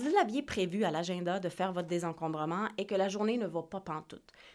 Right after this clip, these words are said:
que vous ne filez pas, que, que vous êtes découragé, que la motivation n'est pas là, que,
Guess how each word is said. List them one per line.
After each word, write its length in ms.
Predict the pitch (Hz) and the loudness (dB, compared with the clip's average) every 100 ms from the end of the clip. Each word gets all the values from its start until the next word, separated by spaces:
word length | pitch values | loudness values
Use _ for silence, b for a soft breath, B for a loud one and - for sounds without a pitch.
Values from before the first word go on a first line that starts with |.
| B | B
que 80 | 190 | 0
vous 160 | 165 | 2
ne 60 | 175 | 2
filez 440 | 170 - 302 254 | 0 2 2 2
pas, 400 | 233 214 220 226 | 2 4 4 4
que, 440 | 226 196 180 175 175 | 0 0 2 4 2
que 120 | 175 175 | 0 -2
vous 200 | 160 170 | -2 -4
êtes 140 | 147 | 0
découragé, 840 | 220 226 220 185 170 196 214 214 | 0 0 0 0 2 0 0 -2
que 400 | 214 180 175 160 | -2 0 0 0
la 120 | 170 165 | -2 0
motivation 680 | 220 220 226 202 196 226 | -2 -2 0 0 2 2
n'est 140 | 214 175 | 2 2
pas 180 | 180 | 2
là, 300 | 170 185 190 | 2 2 2
que, 100 | 196 | 0